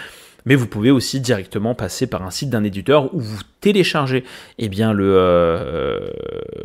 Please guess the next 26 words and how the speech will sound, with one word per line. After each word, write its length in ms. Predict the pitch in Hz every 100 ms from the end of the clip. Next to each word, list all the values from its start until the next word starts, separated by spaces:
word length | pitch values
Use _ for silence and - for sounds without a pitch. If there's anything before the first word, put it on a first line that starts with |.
| 50 -
entre 320 | 101 - 123
guillemets, 400 | 120 127 127 -
l'install, 640 | 101 117 131 - 135 127
en 80 | 101
fait, 220 | - 107
de 80 | 98
l'application, 720 | 95 92 - 87 - 143 143
vous 160 | 117 95
la 100 | 95
dézippez, 540 | 110 98 90 117 127 - -
vous 220 | 92 110
effectuez 400 | 113 110 - 123
l'installation 540 | 107 98 - 87 - - - - -
et, 200 | 98 107
euh, 120 | 85 - 92
après, 440 | 90 - 117 113
euh, 140 | 98 90 -
tout 240 | 131 123
est 40 |
bon, 340 | 95 117 127 104
euh, 40 |
tout 260 | - - 135
fonctionne 480 | - 98 - 123 110
normalement, 440 | 92 90 120 139 - - - -
euh, 160 | 90 87 -
correctement. 640 | 135 151 - - 98 -